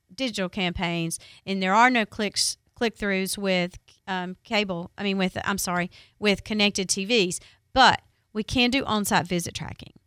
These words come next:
And this is another really cool, um, tracking device. Um, when we can tell whether or not, when, once we've shown someone your commercial, then we can tell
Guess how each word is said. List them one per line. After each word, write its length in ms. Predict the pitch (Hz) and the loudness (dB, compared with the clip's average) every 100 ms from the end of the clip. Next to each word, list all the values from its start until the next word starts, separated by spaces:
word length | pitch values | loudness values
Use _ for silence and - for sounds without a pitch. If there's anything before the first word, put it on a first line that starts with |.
| _ - | _ -8
And 100 | 196 | 0
this 160 | 233 294 | 0 0
is 120 | 254 | 0
another 480 | 233 202 208 202 185 | 2 4 4 2 0
really 360 | 196 196 196 - | 0 0 0 -4
cool, 640 | - 214 202 196 185 180 _ _ _ _ | -12 -4 -2 0 -2 -4 _ _ _ _
um, 440 | 196 190 180 170 160 _ - - - | 0 2 2 -2 -8 _ -20 -14 -10
tracking 540 | - 214 220 - 196 | 4 6 6 4 -4
device. 580 | 175 143 123 180 285 - _ _ _ _ - _ - | -4 -4 -4 -4 -6 -8 _ _ _ _ -20 _ 4
Um, 480 | 202 180 175 175 - _ _ _ _ _ | 6 6 2 -4 -12 _ _ _ _ _
when 520 | - 208 226 214 208 - - | -8 2 4 4 2 -4 -6
we 220 | 226 247 | -4 -2
can 200 | 254 233 | -2 -4
tell 360 | - 233 214 | 0 2 2
whether 260 | 214 202 202 | 2 -2 -2
or 60 | 202 | -2
not, 340 | 190 190 - _ _ | 0 0 -2 _ _
when, 260 | - 214 208 | -6 -6 -2
once 260 | 220 254 - | -2 -2 -2
we've 160 | 233 | -2
shown 440 | - - 233 226 226 | 0 2 2 2 0
someone 600 | - 214 202 196 190 190 | 0 0 -2 -4 -4 -4
your 120 | 180 | -6
commercial, 680 | - 185 175 196 - 294 339 _ _ _ _ _ _ _ _ | -6 -6 -6 -4 0 0 0 _ _ _ _ _ _ _ _
then 180 | 226 233 | 0 2
we 100 | 247 | 2
can 200 | 233 202 | 0 -4
tell 540 | - 226 208 190 170 | -2 0 4 4 2